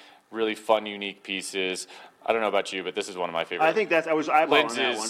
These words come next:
Speaker 2: It
Speaker 1: in
Speaker 2: is
Speaker 1: the
Speaker 2: pretty
Speaker 1: store.
Speaker 2: neat. It's
Speaker 1: It's
Speaker 2: pretty
Speaker 1: super
Speaker 2: neat.
Speaker 1: cool. Um,
Speaker 2: I like that.
Speaker 1: you know, super unique. So, yeah, I
Speaker 2: Okay.
Speaker 1: mean, we love having just such a great, awesome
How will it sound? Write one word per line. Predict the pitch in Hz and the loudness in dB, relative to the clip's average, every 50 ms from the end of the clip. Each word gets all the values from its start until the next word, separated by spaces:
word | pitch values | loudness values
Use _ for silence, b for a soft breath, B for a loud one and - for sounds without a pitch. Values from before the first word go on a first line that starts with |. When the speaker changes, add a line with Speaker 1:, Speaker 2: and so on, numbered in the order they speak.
| 110 131 | -4 -2
Speaker 2:
It | 131 | -2
Speaker 1:
in | - | -2
Speaker 2:
is | - 139 | -2 0
Speaker 1:
the | 127 | 0
Speaker 2:
pretty | 160 139 131 | 2 2 4
Speaker 1:
store. | 139 131 123 107 | 4 6 4 4
Speaker 2:
neat. | 90 - - - - | 2 -2 -6 -14 -12
It's | 104 - | -4 -2
Speaker 1:
It's | 147 143 - | -2 0 0
Speaker 2:
pretty | 160 151 175 | 2 2 2
Speaker 1:
super | 123 160 160 | 2 2 2
Speaker 2:
neat. | 117 101 | 2 2
Speaker 1:
cool. | 139 135 131 131 127 120 B B B B B B B | 2 2 4 4 4 2 B B B B B B B
Um, | - 110 107 104 98 95 92 90 87 90 90 - - - 107 | 2 4 6 6 6 6 4 2 -2 -6 -14 -18 -20 -20 -14
Speaker 2:
I | 104 | -10
like | 107 107 101 - | -10 -10 -10 -10
that. | 101 95 95 - - - | -10 -8 -10 -10 -10 -4
Speaker 1:
you | 135 131 | -2 2
know, | 117 110 107 | 4 4 2
super | 104 - - 147 - 139 131 | 2 0 -4 -4 -2 -2 -2
unique. | 120 117 117 113 110 110 110 107 104 - - B B B B B B B B _ _ _ | -2 -2 -2 -2 -2 -2 -2 -4 -6 -10 -16 B B B B B B B B _ _ _
So, | - - 117 110 107 104 110 - | 0 2 2 4 4 2 0 -2
yeah, | - 185 196 120 82 | 2 4 4 4 4
I | - | 2
Speaker 2:
Okay. | 117 127 | 0 0
Speaker 1:
mean, | 143 139 135 135 127 123 - _ _ _ _ _ _ | -2 -4 -6 -6 -10 -12 -18 _ _ _ _ _ _
we | 156 147 147 | -4 0 4
love | 143 147 151 147 | 4 4 4 2
having | 143 139 135 135 123 131 127 127 127 120 117 123 - _ _ | 0 0 0 0 0 -4 -6 -8 -10 -12 -14 -18 -20 _ _
just | - 120 110 - | -6 -6 -6 -2
such | - 123 117 - | -2 -2 -4 -4
a | 113 | -8
great, | - 113 113 110 110 107 107 - - | -4 0 0 2 2 0 0 0 2
awesome | 101 101 101 - - 110 107 101 101 | 2 4 2 2 -4 -10 -12 -14 -14